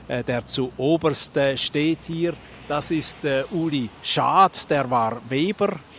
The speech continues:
hatte aber auch, äh, Ämter eben, äh, aus, äh, Oberdorf kam er und, äh, er war eine wichtige Figur.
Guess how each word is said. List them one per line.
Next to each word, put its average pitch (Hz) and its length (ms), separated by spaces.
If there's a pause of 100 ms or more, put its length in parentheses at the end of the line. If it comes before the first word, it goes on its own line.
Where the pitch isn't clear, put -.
(160)
hatte 139 240
aber 120 260
auch, 123 220
äh, 113 280
Ämter 196 480
eben, 180 360 (180)
äh, 143 280 (300)
aus, 131 300
äh, 117 220 (100)
Oberdorf 175 640
kam 160 380
er 160 320 (480)
und, 139 560
äh, 123 240 (100)
er 123 300 (240)
war 117 320
eine 113 340 (240)
wichtige 170 640 (300)
Figur. 165 640